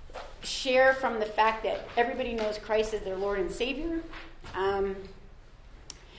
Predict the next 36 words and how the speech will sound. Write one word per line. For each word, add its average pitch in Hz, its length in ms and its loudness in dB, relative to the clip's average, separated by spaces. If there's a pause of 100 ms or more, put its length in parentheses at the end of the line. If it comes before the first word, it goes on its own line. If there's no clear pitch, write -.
(140)
our 196 140 2
desire 202 540 8
is 202 120 2
just - 260 -8
to 147 60 -6
follow 269 440 4
him. 269 360 0
It's 185 160 -4
like, 196 160 0
I, 190 380 2
I 208 120 2
know, 226 260 2
like, 196 360 2
we're 220 140 4
all 277 140 10
on 262 80 4
the 240 60 2
same 240 220 -4
path. - 400 2
We're 196 60 -2
all 277 160 2
on 269 80 -2
the 247 60 -2
same 226 260 -6
track. - 400 -4
We're 196 80 2
all 226 160 0
on 247 80 -2
the 240 80 -2
same, 226 280 0 (280)
we 285 380 6
want 240 400 2
him. - 380 -2 (500)
He's 240 120 -2
our 220 120 4
focus. - 680 0